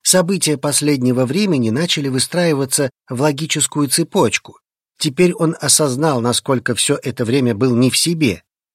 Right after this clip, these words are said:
Понял, почему император отправил его патрулировать дальние рубежи,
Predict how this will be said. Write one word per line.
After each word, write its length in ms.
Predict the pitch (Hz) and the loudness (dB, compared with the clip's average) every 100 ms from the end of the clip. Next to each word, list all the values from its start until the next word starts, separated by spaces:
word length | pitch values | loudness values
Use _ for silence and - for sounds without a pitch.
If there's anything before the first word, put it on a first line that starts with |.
| - | 0
Понял, 440 | 175 156 147 139 | 4 4 2 0
почему 420 | 139 131 143 151 160 | -2 -2 0 0 0
император 640 | 135 135 131 160 - 135 | -4 -2 0 0 -2 -4
отправил 560 | 135 - 123 139 131 123 | -6 -6 0 0 2 0
его 280 | 110 117 131 | 0 -2 -2
патрулировать 760 | 123 117 117 123 123 117 - | -4 -2 0 0 0 -2 -2
дальние 400 | 120 123 117 123 | 0 0 0 0
рубежи, 640 | 120 127 135 151 185 131 | -2 -2 -4 -4 -4 -6